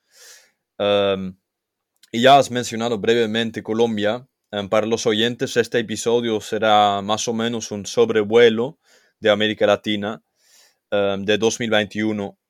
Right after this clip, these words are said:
hasta ahora, para darles una idea de qué ha sido importante y qué ha jugado un papel, eh, sustancial,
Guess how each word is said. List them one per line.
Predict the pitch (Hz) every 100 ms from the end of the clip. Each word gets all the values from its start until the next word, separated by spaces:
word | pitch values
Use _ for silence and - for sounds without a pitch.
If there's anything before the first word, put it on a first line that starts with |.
| -
hasta | 110 - 104
ahora, | 101 104 101 110 -
para | 101 98
darles | 101 107 98 107
una | 101 98
idea | 104 107 101 95
de | 95
qué | - 107
ha | 101
sido | 113 104
importante | 104 95 98 104 104 95 98
y | 92
qué | 104 101 98 95 -
ha | 104
jugado | 117 104 101 101
un | 98
papel, | 98 95 104 98 - _ _ _ _ _ _ _
eh, | 98 92 92
sustancial, | - 107 - 101 92 113 107 104